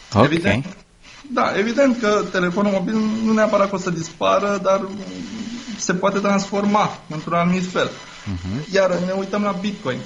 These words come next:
Speaker 2: Bitcoin e cel mai vechi, se vede de departe că e regele, da? Cum
Speaker 1: Mhm.
Speaker 2: spunem noi. E mult mai pu-,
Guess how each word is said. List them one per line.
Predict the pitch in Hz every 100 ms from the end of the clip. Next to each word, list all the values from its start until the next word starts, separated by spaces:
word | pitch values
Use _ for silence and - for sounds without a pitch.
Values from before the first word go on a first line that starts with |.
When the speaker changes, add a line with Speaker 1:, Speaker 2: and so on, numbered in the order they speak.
| -
Speaker 2:
Bitcoin | 185 - 214
e | 214
cel | 202
mai | 208 196
vechi, | 175 185 185
se | - -
vede | 175 190 202
de | 190
departe | 180 196 196 196
că | 196
e | 190 185 185 -
regele, | 165 202 165 127 127
da? | 139 175
Cum | 165 147
Speaker 1:
Mhm. | 95
Speaker 2:
spunem | 95 135 151 151 - 147
noi. | 147 127 - - - - - - - - - 147
E |
mult | 156 208 269
mai | 311
pu-, | 320 269